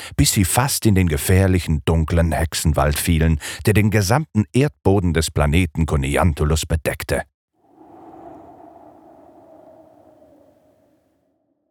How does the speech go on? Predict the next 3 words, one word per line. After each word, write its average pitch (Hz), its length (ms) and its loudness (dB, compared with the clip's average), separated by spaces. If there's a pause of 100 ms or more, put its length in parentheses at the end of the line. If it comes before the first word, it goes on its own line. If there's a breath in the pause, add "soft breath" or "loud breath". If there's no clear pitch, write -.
(460)
Der - 180 2
altehrwürdige 110 920 0
Lodipus 85 760 -2